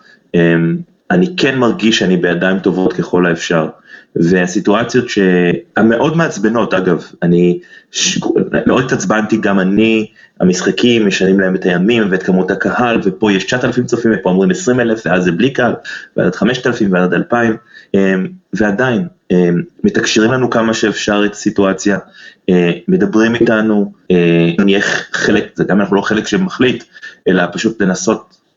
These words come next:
אה, אני לא מרגיש שאנחנו פשוט, אה, אה, אה, הקהל, אני מדבר, אה, לא יודעים מה קורה, יותר ממה שכולם יודעים ולא מספרים לנו. אז אני כן רוצה להגיד, אה,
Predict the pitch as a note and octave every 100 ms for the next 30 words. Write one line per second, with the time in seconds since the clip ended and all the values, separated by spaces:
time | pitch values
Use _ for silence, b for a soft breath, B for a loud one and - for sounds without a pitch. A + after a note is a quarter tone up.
0 | - - - _ _ _ - - A2+ A#2
1 | E3 D3 A#2 C3+ C3 A2 - G#2+ - -
2 | A2 A#2 G#2 F#2+ F2+ B B B F#2+ F#2
3 | F#2 F2+ F2 E2+ E2 E2 E2 E2+ D#2+ D#2
4 | F2 - G#2 A2+ G2 E2+ E2 D#2+ D#2 D#2+
5 | D#2+ F2+ - D#2+ D#2+ D#2+ D#2 - - -
6 | _ _ - G#2+ G2 G2 F2+ F2+ E2+ D#2+
7 | D#2 B B B - E2+ G#2+ C3+ B2+ A2+
8 | A2 - - A2 G2+ F#2 G2+ F2+ F2 F2+
9 | - - F2+ E2+ D#2+ E2 F2+ F2 B2 A#2+
10 | A2+ A2+ G#2 F#2+ F#2+ G#2+ - G2 F2+